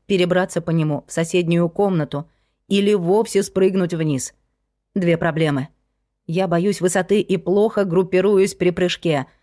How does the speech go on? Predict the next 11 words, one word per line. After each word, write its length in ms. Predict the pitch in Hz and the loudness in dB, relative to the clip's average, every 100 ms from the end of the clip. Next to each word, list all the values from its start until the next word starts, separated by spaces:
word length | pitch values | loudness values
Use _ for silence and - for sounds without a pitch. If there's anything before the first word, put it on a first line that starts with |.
| _ _ - | _ _ -4
так 180 | 190 - | -4 -2
что 220 | - 196 | -2 -2
запросто 580 | 175 196 196 175 175 175 | 0 -2 0 -2 -2 0
могу 300 | 180 175 185 | 0 0 0
свернуть 500 | 180 190 190 196 190 | 0 0 2 0 -2
себе 280 | 180 170 | -2 -2
шею. 460 | 170 - 143 131 127 _ _ _ _ _ _ _ _ _ - | -4 -4 -4 -4 -6 _ _ _ _ _ _ _ _ _ -6
Я 180 | 170 170 | -2 0
подняла 420 | 165 175 180 170 | 0 2 2 0
оконную 600 | 151 160 170 160 156 151 | 0 0 0 2 2 0
раму. 380 | 151 127 127 123 | -2 -2 -4 -6